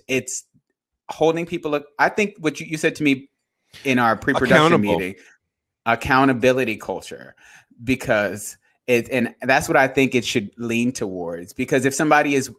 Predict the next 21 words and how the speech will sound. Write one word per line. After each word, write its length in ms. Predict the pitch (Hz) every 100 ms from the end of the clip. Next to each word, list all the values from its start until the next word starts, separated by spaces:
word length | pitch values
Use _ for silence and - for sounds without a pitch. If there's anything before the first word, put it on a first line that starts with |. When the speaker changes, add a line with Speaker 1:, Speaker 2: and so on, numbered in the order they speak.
| _
Speaker 1:
makes 280 | 135 147 151
a 60 | 139
gen-, 300 | 104 127 -
uh, 360 | 113 104 101 101
genuine 420 | 120 135 139 117
mistake, 800 | 95 - - 220 180 135 139 - - - -
then 120 | 135
I 280 | 147 160 202
agree 500 | - 139 117 147 190
that 180 | 196 127 123
if 200 | 120 -
they 160 | 127
hold 260 | 120 135 147
themselves 320 | 156 165 165
accountable 440 | 160 160 143 139 127
and 120 | 120
they 100 | 120
do 220 | 113 143
the 100 | 135
things 640 | 127 - 127 127 127 123 - -
that 380 | 117 113 -